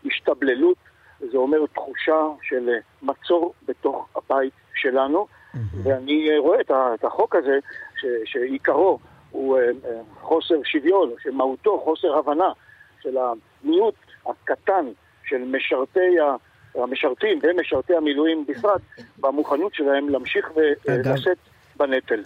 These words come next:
Speaker 2: אגב, משרתי המילואים, אה, ראיתם את ההופעה אתמול של הרמטכ"ל, הוא אומר, אה, אה, מי שהם קיבל החלטות, אה, תחזרו, הצ-,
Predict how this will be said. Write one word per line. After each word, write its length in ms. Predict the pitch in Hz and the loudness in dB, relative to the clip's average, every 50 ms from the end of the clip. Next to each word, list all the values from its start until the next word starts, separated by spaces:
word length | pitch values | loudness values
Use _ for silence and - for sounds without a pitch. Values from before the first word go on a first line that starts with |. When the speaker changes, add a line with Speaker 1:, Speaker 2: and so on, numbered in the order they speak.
| - - - | -10 -8 -6
Speaker 2:
אגב, 240 | 143 139 147 147 | -2 -2 0 0
משרתי 300 | 156 151 143 139 131 - | 0 -2 -2 -2 -2 0
המילואים, 460 | 143 143 143 131 131 143 156 160 156 - | 0 0 0 2 0 0 0 0 -2 -2
אה, 260 | - 139 127 123 120 | -2 -2 -2 -2 -2
ראיתם 300 | 117 123 135 - 147 131 | -2 -2 -2 -2 -2 -2
את 80 | 127 123 | 0 0
ההופעה 300 | 123 117 107 - 127 123 | -2 -4 -2 -4 -4 -4
אתמול 220 | 117 - 131 120 | -2 -4 -4 -4
של 140 | - 127 120 | -2 -4 -4
הרמטכ"ל, 500 | 117 113 117 113 - - - 175 170 151 | -2 -2 -2 -4 -4 -4 -4 -4 -2 -2
הוא 80 | 120 117 | -2 -2
אומר, 280 | 113 127 131 131 123 | 0 0 0 0 0
אה, 60 | 127 | 0
אה, 560 | 127 120 120 117 113 113 113 165 - 127 117 117 113 | -2 0 0 0 0 0 0 0 0 -2 -2 -2 -2
מי 160 | 123 135 131 | -2 -2 -2
שהם 220 | - - 127 120 | -2 -4 -4 -4
קיבל 320 | 110 - 120 120 127 139 127 | -6 -6 -6 -4 -4 -4 -4
החלטות, 580 | 113 - 127 123 113 - 165 165 151 - - | -4 -6 -6 -8 -4 -4 -4 -4 -4 -6 -6
אה, 140 | 143 127 117 117 | -6 -6 -6 -6
תחזרו, 480 | - - 95 120 127 127 127 170 196 185 | -8 -8 -8 -6 -6 -6 -4 -2 -2 -2
הצ-, 300 | 139 - - 147 135 | -4 -4 -6 -6 -6